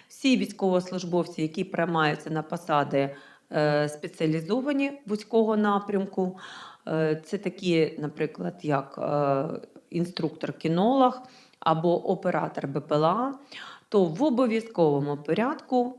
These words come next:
крім, е, проходження базової військової підготовки, вони проходять навчання, е, за тим напрямком, е, відповідно до якого вони проходять службу.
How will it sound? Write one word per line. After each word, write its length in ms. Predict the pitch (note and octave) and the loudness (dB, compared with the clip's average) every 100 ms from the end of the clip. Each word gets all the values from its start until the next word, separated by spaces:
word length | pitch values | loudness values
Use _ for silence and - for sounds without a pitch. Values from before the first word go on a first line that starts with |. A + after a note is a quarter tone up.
| - | -20
крім, 380 | - G3+ F#3 D#3+ E3 - | -2 2 2 2 -4 -8
е, 120 | D#3 | -8
проходження 720 | D#3 F#3 - D#3+ D3 D3 D3 C#3 | -4 -6 -4 -4 -2 -2 -2 0
базової 500 | C#3 C#3 C3+ C#3 C3+ | 2 2 2 0 -2
військової 460 | C#3+ - D3 D3+ | -4 -2 0 0
підготовки, 800 | D3+ G3 G#3+ B3 D4+ D#4+ D4 D4 - - - _ | 0 -4 -4 -2 -2 -2 -8 -8 -14 -18 -20 _
вони 400 | E3+ G3 F#3+ E3+ | 2 2 2 0
проходять 760 | - E3 - F3 E3 D3 D3+ - | -2 -6 0 0 2 -2 -2 -14
навчання, 800 | E3+ D#3+ D#3+ - D#3 D#3 G3 C#4+ - - - - - - | -6 -4 -4 -8 -4 0 2 0 -6 -16 -16 -16 -8 0
е, 440 | D#3+ D#3 D#3 D#3 | 0 2 0 0
за 640 | D3+ D#3 F#3 F#3 E3 - C3 - - | -4 -2 2 4 2 0 -4 -6 -6
тим 200 | - D#3+ | 0 0
напрямком, 760 | D#3 G3 A#3+ D4 C4+ A#3+ A#3+ A3 | 2 0 0 -2 0 2 4 4
е, 320 | F#3+ E3 D#3 | 4 4 2
відповідно 540 | D3+ D#3 D#3 D#3+ D#3+ D3 | -2 -8 -10 -6 -2 -2
до 120 | C#3+ | -2
якого 400 | D3 E3+ G3+ A3 | -2 -2 -2 0
вони 280 | D3+ D#3 F3+ | 0 0 -2
проходять 560 | - - D#3 D3 - | -6 -6 -4 -4 -6
службу. 500 | - - - - - | -10 -12 -10 -12 -12